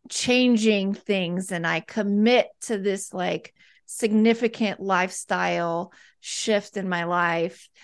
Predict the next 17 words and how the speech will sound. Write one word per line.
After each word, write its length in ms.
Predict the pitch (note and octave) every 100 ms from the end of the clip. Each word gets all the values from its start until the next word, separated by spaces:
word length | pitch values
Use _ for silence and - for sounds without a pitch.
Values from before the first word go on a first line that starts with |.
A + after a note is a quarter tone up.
| _ -
because 680 | G3 - G3 F#3 F3+ F#3 -
I've 200 | F3+ F3+
just 220 | F#3 F#3
had 260 | - G3+ G#3
enough 680 | G#3 F#3+ E3+ E3 F#3 - _
and 520 | F#3+ F3 F3 E3 E3+ - - -
I 100 | F#3
get 180 | F#3 -
really 340 | G3+ G#3+ G#3
excited 560 | F#3 - G3 F#3+ F#3+ F3+
about 340 | F3 E3+ E3+
it. 160 | E3+ -
I, 280 | E3+ E3+ F3
I 240 | - E3+ F3+ _ _
think 360 | B3 B3 A#3+ - G#3
that 380 | F3+ F3+ - _ _ _ _ _ -
things 440 | A3+ A#3 A#3 A3